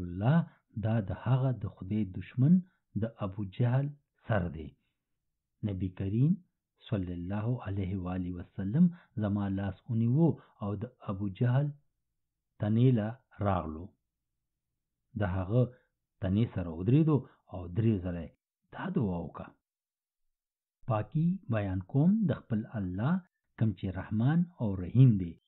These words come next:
او چا چې نن مسلمانان سرخرو کړل او هغوی له په کفارو فتح ورکړه. الحمدلله، الحمدلله.» ګرانو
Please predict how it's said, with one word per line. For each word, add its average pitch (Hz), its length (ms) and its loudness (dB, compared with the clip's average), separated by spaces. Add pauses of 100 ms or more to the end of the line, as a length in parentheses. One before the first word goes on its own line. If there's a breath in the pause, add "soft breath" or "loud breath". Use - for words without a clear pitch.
(200 soft breath)
او 98 120 -6
چا 127 220 0
چې 123 140 -6 (100)
نن 160 140 8 (340 soft breath)
مسلمانان 98 800 0 (320)
سرخرو 113 540 4
کړل 85 220 -6 (400)
او 104 80 0 (160)
هغوی 110 300 4
له 160 160 2 (360)
په 104 100 -4 (100)
کفارو 131 540 -2 (140)
فتح 120 320 -4
ورکړه. 98 380 -4 (480)
الحمدلله، 101 920 2 (480 loud breath)
الحمدلله.» 92 840 2 (1900)
ګرانو 143 440 4